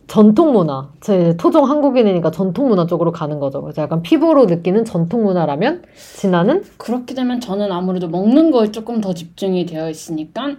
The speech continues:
Speaker 2: 입으로 느끼는 해외 문화죠.
Speaker 1: 특히 러시아 쪽.
Speaker 2: 아, 맞아요.
Speaker 1: 그쵸?
Speaker 2: 특히 중앙 러시아랑 러시아 쪽을
Speaker 1: 오.
Speaker 2: 맛볼 수 있는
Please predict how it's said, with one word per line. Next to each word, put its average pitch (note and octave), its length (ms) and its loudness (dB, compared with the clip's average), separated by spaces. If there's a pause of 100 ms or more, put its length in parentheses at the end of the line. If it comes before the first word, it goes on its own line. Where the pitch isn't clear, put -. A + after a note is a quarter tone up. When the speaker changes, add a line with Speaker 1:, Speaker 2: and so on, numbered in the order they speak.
Speaker 2:
입으로 D4 380 -2
느끼는 F3 480 -4
해외 A#3+ 180 -2
문화죠. D#3 720 -4
Speaker 1:
특히 F3+ 220 4
러시아 F3 500 4
쪽. - 240 -12
Speaker 2:
아, B3 220 0
맞아요. G3 340 -2
Speaker 1:
그쵸? E3+ 60 -8
Speaker 2:
특히 F4+ 640 -10
중앙 A3 420 -2
러시아랑 E3+ 460 -8
러시아 F3 340 -6
쪽을 - 480 -12
Speaker 1:
오. F3 60 2
Speaker 2:
맛볼 D#3+ 260 -2
수 - 160 -12
있는 D3 360 -10